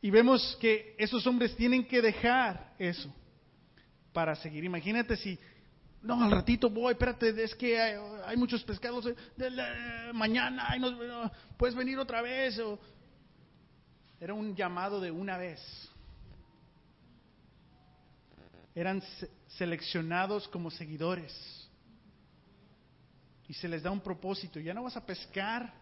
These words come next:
pescados, vas a pescar a hombres. Pero el paso número uno es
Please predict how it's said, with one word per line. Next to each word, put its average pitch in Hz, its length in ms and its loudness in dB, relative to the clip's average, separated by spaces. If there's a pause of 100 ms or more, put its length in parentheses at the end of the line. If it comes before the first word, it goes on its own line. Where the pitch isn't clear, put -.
(1000)
pescados, 220 580 -4
vas 180 160 -8
a 208 100 -12
pescar 202 440 -8
a 185 120 -8
hombres. 196 640 -6 (460)
Pero 196 180 0
el 196 100 0
paso 247 360 0
número 247 300 2
uno 254 240 2
es 247 100 0